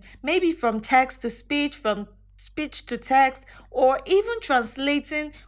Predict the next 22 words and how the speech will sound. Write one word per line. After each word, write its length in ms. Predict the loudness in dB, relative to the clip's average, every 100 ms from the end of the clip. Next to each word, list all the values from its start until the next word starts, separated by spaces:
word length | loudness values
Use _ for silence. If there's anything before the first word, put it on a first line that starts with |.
| _
from 300 | -8 -6 -2
one 260 | -2 -2 -2
language 540 | -2 -2 -4 -6 -8
to 160 | -10 -6 -4
another. 600 | -4 -4 -4 -2 -2 -4 -14 -20 -12
You 100 | -8
can 160 | -8 -6
translate 480 | -6 -6 -8 -8
from 220 | -6 -8 -6
English 460 | -6 -6 -4 -6 -6
to 120 | -10
Spanish, 760 | -12 -8 -2 -2 -2 -4 -8 -8
French, 480 | -4 -2 -2 -4 -10
Japanese, 680 | -10 -8 -6 -6 -6 -6
Korean. 720 | -8 -6 -6 -2 0 2 0 -4 -14 -20 -14
Like, 300 | -12 -10 -12 -6
I 100 | -6
could 180 | -4 -2
go 160 | 0
on 240 | 2 0 0
and 140 | -4 0
on. 300 | 0 0